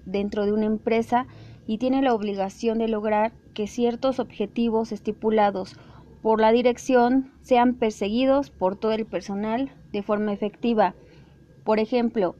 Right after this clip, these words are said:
asignar tareas, evaluar desempeños y atender contingencias. La competitividad es la capacidad de generar la mayor satisfacción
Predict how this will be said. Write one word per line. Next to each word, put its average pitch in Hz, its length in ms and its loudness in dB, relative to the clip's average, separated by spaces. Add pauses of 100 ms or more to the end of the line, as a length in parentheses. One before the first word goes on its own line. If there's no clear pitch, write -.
asignar 233 480 0
tareas, 233 720 2 (180)
evaluar 208 500 2
desempeños 240 1000 -2 (440)
y 240 180 0
atender 220 440 0
contingencias. 214 1040 -4 (760)
La 202 160 0
competitividad 226 920 0 (460)
es 294 140 4
la 302 100 4
capacidad 226 640 0
de 226 80 2
generar 214 500 0
la 226 140 2
mayor 214 320 -2
satisfacción 226 1040 -2